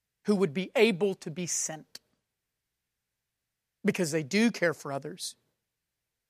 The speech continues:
because they're not seeking their own interests, but the interests of Christ. Please, Father, work that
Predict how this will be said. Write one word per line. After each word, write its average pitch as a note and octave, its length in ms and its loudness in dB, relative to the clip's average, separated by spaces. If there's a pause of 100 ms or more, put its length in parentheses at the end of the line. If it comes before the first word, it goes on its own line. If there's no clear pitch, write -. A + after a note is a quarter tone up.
(1000)
because F#3+ 300 6
they're E3 120 2
not G3+ 360 4
seeking E3+ 320 -2
their D#3 120 -2
own D#3+ 120 -2
interests, D#3 300 -6
but E3 160 0
the E3 80 -4
interests D3+ 340 -10
of - 100 -20
Christ. C#3 460 -8 (1600)
Please, F#3 440 0
Father, D3 280 0
work F#3+ 420 4
that E3 260 4